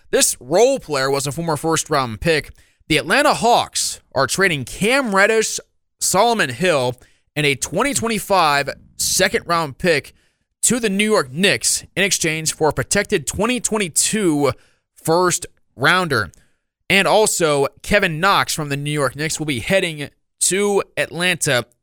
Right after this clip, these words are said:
as well. So Cam Reddish once again reunited with R J Barrett. And the Knicks, you know, they've kind of been a little meh. I mean, of course, they had a nice year last year whenever they made the postseason. Unfortunately, got bounced out in the first round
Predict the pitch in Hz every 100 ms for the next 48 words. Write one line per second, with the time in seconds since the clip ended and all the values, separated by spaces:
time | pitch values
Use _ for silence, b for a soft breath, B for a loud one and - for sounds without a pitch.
0 | - 120 120 123 113 104 156 143 110 -
1 | 120 113 b b b - 156 180 151 175
2 | 180 123 160 175 165 180 147 123 185 180
3 | 151 190 208 175 - 143 175 160 185 156
4 | 127 143 196 240 - _ _ _ _ _
5 | _ 143 143 135 170 269 262 - 233 233
6 | 214 175 - 220 285 302 262 196 277 285
7 | 277 233 139 - - 247 254 214 180 190
8 | 226 240 208 180 180 160 214 202 190 185
9 | 190 170 160 131 139 180 190 - 160 180
10 | 185 170 139 165 - 175 160 156 147 143
11 | 151 131 156 170 - 175 165 156 131 160
12 | 151 156 143 123 113 147 147 156 151 123
13 | - 147 - 147 147 143